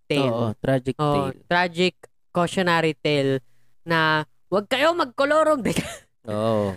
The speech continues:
Speaker 1: Hindi, pero, ano, tragic tale kung saan gusto lang sana nung anak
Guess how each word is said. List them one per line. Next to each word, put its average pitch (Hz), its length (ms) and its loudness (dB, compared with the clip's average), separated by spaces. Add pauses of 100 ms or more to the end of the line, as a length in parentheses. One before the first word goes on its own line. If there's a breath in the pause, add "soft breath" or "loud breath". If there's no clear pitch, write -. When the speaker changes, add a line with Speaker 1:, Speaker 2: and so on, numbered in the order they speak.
(120)
Speaker 1:
Hindi, 254 180 0
pero, 233 240 2 (960)
ano, 190 200 0 (140)
tragic 185 480 0 (100)
tale 175 300 2
kung 170 180 -2
saan 165 540 0
gusto 165 320 -2
lang 196 200 0
sana 175 300 -2
nung 160 300 -2 (520)
anak 170 360 0